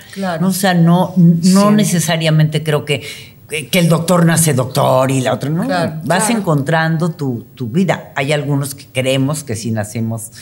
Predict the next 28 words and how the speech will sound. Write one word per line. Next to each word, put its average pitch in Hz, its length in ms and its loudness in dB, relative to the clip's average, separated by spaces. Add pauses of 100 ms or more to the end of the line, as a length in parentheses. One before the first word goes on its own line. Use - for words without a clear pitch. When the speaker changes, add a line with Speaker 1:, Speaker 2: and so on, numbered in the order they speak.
(120)
Speaker 1:
Sí. 180 180 -6
Speaker 2:
para 120 300 0
eso, - 260 -4
¿no? 101 100 -6
Speaker 1:
Sí. - 220 -6
Speaker 4:
Y 247 80 -4
te 220 140 0
vas 202 200 -2
preparando, 269 680 -4
¿no? - 180 -12
Speaker 2:
Claro. 120 220 0
Speaker 3:
Yo 254 60 4
hacía 262 300 0
dramas 220 380 0
de 190 60 2
repente, 208 440 0
yo 208 220 2
desde 160 320 0
chiquita, 190 640 -4 (200)
de 165 100 -4
repente 190 680 -2
le 170 80 0
hacía 160 320 -2
un 226 160 -2
truco 220 320 0
a 214 40 4
la 185 100 2
muchacha 165 720 -8